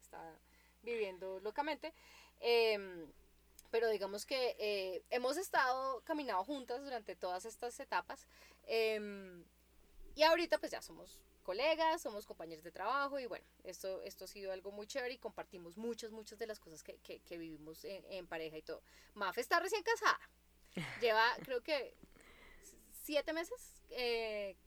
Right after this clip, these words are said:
Speaker 1: re-, casada con, con el lindo.
Speaker 2: Sí.
Speaker 1: Eh, le decimos lindo porque definitivamente es una persona muy linda.
Speaker 2: Es lindo.
Speaker 1: Y se la aguanta. <laughs>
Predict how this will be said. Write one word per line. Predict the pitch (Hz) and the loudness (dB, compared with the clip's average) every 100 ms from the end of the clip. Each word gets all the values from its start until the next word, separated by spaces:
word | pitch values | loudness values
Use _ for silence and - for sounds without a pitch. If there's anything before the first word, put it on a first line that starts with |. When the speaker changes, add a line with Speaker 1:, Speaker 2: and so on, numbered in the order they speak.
| - - | -20 -6
Speaker 1:
re-, | 220 214 | -4 -4
casada | - 208 202 190 | -6 -6 -2 -2
con, | - 247 208 170 - - | -4 -10 -12 -16 -20 -12
con | 190 | -8
el | 185 | -6
lindo. | 202 233 320 - _ - - - | -6 -4 -6 -8 _ -20 -20 -8
Speaker 2:
Sí. | 143 120 - - | -8 -6 -10 -8
Speaker 1:
Eh, | 196 190 185 175 170 202 | -6 -4 -6 -8 -10 -6
le | |
decimos | 208 196 185 | -6 -6 -10
lindo | 233 247 285 | -8 -8 -8
porque | 254 - 170 - - | -10 -8 -10 -10 -14
definitivamente | 190 180 170 180 180 220 226 202 | -10 -10 -10 -10 -10 -12 -12 -14
es | 185 190 | -16 -14
una | 190 | -12
persona | 208 - 175 - | -12 -16 -20 -18
muy | 214 226 | -10 -8
linda. | 202 185 311 | -8 -6 0
Speaker 2:
Es | 240 156 | 0 0
lindo. | 135 - - - | -6 -6 -4 0
Speaker 1:
Y | 320 | 4
se | - - | 6 8
la | 359 | 8
aguanta. | - - - - 285 | 6 2 2 2 0
<laughs> | - 277 - | 0 -4 -4